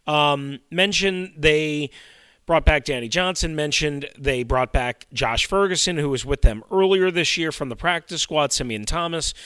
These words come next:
uh, Darius Geis. They also signed, uh, Pete Robertson and running back Derek Gore, uh, to the practice squad.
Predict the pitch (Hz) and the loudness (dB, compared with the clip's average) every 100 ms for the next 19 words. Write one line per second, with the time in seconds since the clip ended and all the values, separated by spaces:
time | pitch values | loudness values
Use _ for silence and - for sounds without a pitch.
0 | - - - 113 143 131 - 160 - 143 | -20 -12 -8 -4 -2 0 2 2 2 -4
1 | - 175 175 175 147 - 147 135 131 - | 0 0 2 -2 -2 0 0 -2 -6 -14
2 | - _ 110 - 170 143 147 156 165 - | -20 _ -4 -2 0 2 2 2 0 -2
3 | 175 160 - 123 120 120 - 120 151 160 | -2 -4 -8 -8 -6 -8 -10 0 2 2
4 | 143 139 120 - 120 143 143 143 - - | 0 -2 -4 -12 0 2 2 -2 -8 -18
5 | 107 110 160 147 85 82 - - _ - | -4 2 2 2 -2 -10 -16 -20 _ -10
6 | 113 107 - 143 - 135 127 - 113 - | -8 -2 2 2 2 0 -2 -4 -4 -4
7 | 113 104 90 90 | -4 -4 -6 -8